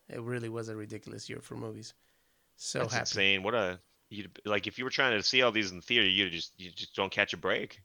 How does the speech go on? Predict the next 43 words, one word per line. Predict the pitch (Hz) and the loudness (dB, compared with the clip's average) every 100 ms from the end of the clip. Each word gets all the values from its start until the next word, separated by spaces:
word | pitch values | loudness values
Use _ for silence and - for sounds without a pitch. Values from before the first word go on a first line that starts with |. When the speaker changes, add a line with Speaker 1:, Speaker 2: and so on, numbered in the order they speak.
| _ - | _ 0
Speaker 1:
You | 139 | 2
Speaker 2:
Every | 139 | 6
Speaker 1:
don't. | 135 202 | 6 6
Speaker 2:
month. | 160 120 - | 4 0 0
Speaker 1:
Like, | 147 - | 2 6
honestly, | 165 311 - 180 | 6 6 2 2
like, | 151 143 | 2 2
you, | 170 175 - | 2 2 2
you | 180 | 0
could | 190 277 | 4 4
have, | 247 370 - - | 4 2 -6 -8
Speaker 2:
<laughs> | - - 151 | -20 -16 -4
Speaker 1:
the | 160 | -4
first | 214 240 233 | 2 2 2
five, | - - 185 208 214 | -4 2 4 6 6
six | - 214 - | 4 2 0
months, | 160 208 147 | 2 2 2
you | - | 0
could | 185 | 0
have | 160 | 2
gone | 180 180 | 0 2
every | 180 185 | 0 0
weekend | 180 233 131 120 | -2 -2 -2 -2
to | |
see | - 165 | 0 0
a | |
different | 160 170 170 | -2 -4 -2
movie. | 196 117 - - _ - | -2 -4 -12 -20 _ -4
Speaker 2:
Yeah, | - 139 156 | 6 8 10
yeah, | 143 139 | 10 8
yeah. | 143 131 175 - - | 6 4 2 -4 -8
Speaker 1:
Except | 151 208 175 | 4 4 6
for | |
June. | 143 160 123 117 | 4 4 4 2
June, | 143 160 | 2 2
you | 147 | 4
only | 147 147 | 4 2
had | 135 131 | 0 0
to | |
watch, | 131 127 - - | 2 2 0 -6
uh, | 135 117 | -2 -2
Jurassic | 120 120 117 - | 0 -2 -2 -4
Park. | 135 117 117 | -2 -2 -2